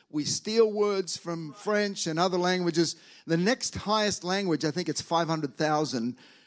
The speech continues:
and we've got over a million words. So, but, so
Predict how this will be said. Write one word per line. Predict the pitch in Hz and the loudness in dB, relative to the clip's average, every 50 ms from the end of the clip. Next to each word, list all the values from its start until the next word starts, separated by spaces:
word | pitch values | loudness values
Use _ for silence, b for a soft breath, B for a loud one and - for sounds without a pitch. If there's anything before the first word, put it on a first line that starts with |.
| b b | b b
and | 143 139 135 | -4 -4 2
we've | 139 175 175 | 4 2 4
got | 175 185 165 | 4 2 2
over | 165 170 139 151 | 2 2 2 2
a | 151 | 0
million | 143 147 160 165 165 160 147 143 | 2 2 2 4 4 4 4 6
words. | 139 139 127 120 120 113 - | 6 6 6 6 4 2 0
So, | - 156 147 143 135 - B B B B B | 0 2 2 2 2 -2 B B B B B
but, | - 147 143 - _ _ _ _ _ - | -2 -2 -2 -2 _ _ _ _ _ -4
so | - 170 170 165 156 156 | 0 2 4 6 4 4